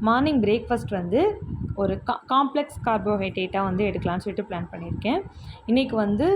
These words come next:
ஸ்-, அஹ், ஹெல்த் மிக்ஸு நான் ரெடி, வீட்டிலேயே ரெடி பண்ணுற ஹெல்த் மிக்ஸ் தான் வந்து நான் எடுத்திருக்கேன். அஹ், சுகர் போடலை. அஹ், தம்பிக்கு வந்து ரெடி பண்ணது,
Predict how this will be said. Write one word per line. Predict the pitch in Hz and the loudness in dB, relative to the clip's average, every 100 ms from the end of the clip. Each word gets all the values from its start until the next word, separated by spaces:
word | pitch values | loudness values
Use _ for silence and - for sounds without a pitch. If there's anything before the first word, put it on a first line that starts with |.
| 381 - | 2 -6
ஸ்-, | - - | -12 -8
அஹ், | - 185 180 | -4 -2 -2
ஹெல்த் | 190 247 262 | 0 0 0
மிக்ஸு | 269 226 - - 214 349 370 | -2 -2 -4 -2 2 2 0
நான் | 214 190 | -2 0
ரெடி, | 190 | 0
வீட்டிலேயே | 190 233 233 | 0 0 0
ரெடி | 208 196 | 0 -2
பண்ணுற | 208 185 | -2 -2
ஹெல்த் | 185 190 - | -2 -2 -4
மிக்ஸ் | 202 - | -8 -6
தான் | - 202 | -4 0
வந்து | 196 | 0
நான் | 185 | -2
எடுத்திருக்கேன். | 170 - 170 196 277 370 - - - - | -4 -4 -6 -2 -2 -4 -8 -10 -8 -4
அஹ், | 196 190 185 | 0 0 0
சுகர் | 247 226 254 | 0 0 0
போடலை. | 226 190 185 226 381 403 - - | 0 0 2 2 2 -2 -10 -6
அஹ், | 185 175 180 | -4 -4 -2
தம்பிக்கு | 214 226 262 240 | 0 2 2 2
வந்து | 208 208 247 220 185 180 175 | 2 4 4 4 2 2 0
ரெடி | 170 196 208 | 0 0 0
பண்ணது, | 202 185 170 | -2 -2 0